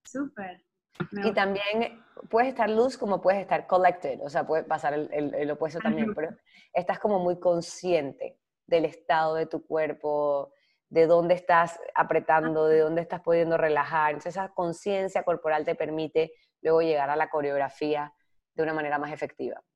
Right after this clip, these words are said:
Speaker 1: Estás presente, como estás bien como conectada a tu cuerpo, sabes que este cuerpo, este movimiento se va a ver mejor o, o lo puedes hacer de
Speaker 2: Sí.
Speaker 1: una mejor forma.
Speaker 2: Sí,
Speaker 1: Como
Speaker 2: sí.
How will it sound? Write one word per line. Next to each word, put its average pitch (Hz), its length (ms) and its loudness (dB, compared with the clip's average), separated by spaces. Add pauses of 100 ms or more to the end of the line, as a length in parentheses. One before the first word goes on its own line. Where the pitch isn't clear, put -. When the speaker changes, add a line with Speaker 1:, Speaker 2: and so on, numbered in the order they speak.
(240)
Speaker 1:
Estás 220 160 -8
presente, 240 680 0
como 208 200 -6
estás 214 200 -4
bien 240 260 2
como 240 320 2
conectada 220 440 2
a 240 60 -6
tu 247 100 -8
cuerpo, 220 300 -2
sabes 233 260 -8
que 226 80 -12
este 214 200 -12
cuerpo, 214 400 -8
este 233 240 -8
movimiento 220 880 2
se - 160 -12
va 190 140 0
a - 20 -2
ver 196 140 -6
mejor 202 480 -8
o, 185 300 -14 (380)
o 190 60 -8
lo 196 140 -4
puedes 233 180 2
hacer 226 180 0
de 220 60 2
Speaker 2:
Sí. 220 60 2
Speaker 1:
una 220 120 2
mejor 202 360 -2
forma. 190 340 -10 (520)
Speaker 2:
Sí, 160 320 -4
Speaker 1:
Como - 260 -16
Speaker 2:
sí. 202 160 -10